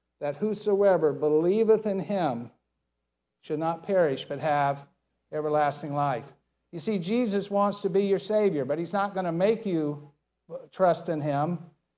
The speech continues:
He wants you to choose to do so. Have you ever chose to put your faith in Christ and trust him as your only hope for heaven? And if you will, he will save you.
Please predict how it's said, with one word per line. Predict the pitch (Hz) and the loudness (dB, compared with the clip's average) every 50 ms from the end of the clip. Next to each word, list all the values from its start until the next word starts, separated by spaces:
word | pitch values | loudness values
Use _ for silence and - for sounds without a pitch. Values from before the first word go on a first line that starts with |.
| _ - | _ -14
He | 160 151 | -10 -6
wants | 160 165 - - | -6 -4 -4 -4
you | 196 180 | -4 -4
to | 180 | -6
choose | 170 - 202 202 190 180 151 | -6 -6 -4 -2 -2 -2 -4
to | 165 165 | -6 -6
do | 156 180 185 170 | -4 -4 -4 -4
so. | 170 - 139 127 | -2 -2 -2 -2
Have | 120 131 151 139 151 | 0 -2 -2 -2 -2
you | 151 156 | -4 -2
ever | 165 175 180 185 202 | 0 0 0 0 0
chose | 196 - - 175 151 147 139 139 135 - - | -2 -2 0 2 2 2 2 0 -4 -6 -12
to | - 143 | -18 -16
put | - - 156 147 147 | -10 -10 -10 -8 -8
your | 165 147 | -12 -12
faith | - 165 160 156 151 - - | -10 -8 -8 -8 -8 -8 -10
in | 160 147 | -12 -10
Christ | - - 160 151 143 131 127 - - | -4 0 2 2 2 2 0 -4 -8
and | 147 131 | -12 -12
trust | - - 185 175 165 170 - - | -6 0 2 2 2 2 0 -4
him | 147 135 | -4 -4
as | 135 131 123 | -4 -4 -4
your | 135 135 | -4 -2
only | 135 131 139 | -2 -2 -2
hope | 135 135 139 139 139 | -2 -2 -2 -2 -2
for | - 143 | -4 -2
heaven? | 123 147 143 135 131 117 113 - _ _ _ _ _ _ _ _ _ _ _ _ _ _ 139 | 0 2 2 2 0 -4 -8 -12 _ _ _ _ _ _ _ _ _ _ _ _ _ _ -12
And | 139 | -10
if | 147 143 151 | -10 -8 -6
you | 151 143 | -4 0
will, | 175 214 226 214 180 170 | 2 6 8 8 8 8
he | 151 139 190 196 202 202 | 6 4 0 -2 -2 -2
will | 180 180 185 185 180 180 180 175 180 180 175 - - - _ _ _ _ _ _ _ _ _ _ _ _ _ _ | 0 2 4 6 6 8 8 6 4 2 -2 -8 -16 -20 _ _ _ _ _ _ _ _ _ _ _ _ _ _
save | - 180 165 160 160 143 | -8 -6 -4 -4 -4 -6
you. | 135 120 110 107 | -8 -10 -12 -12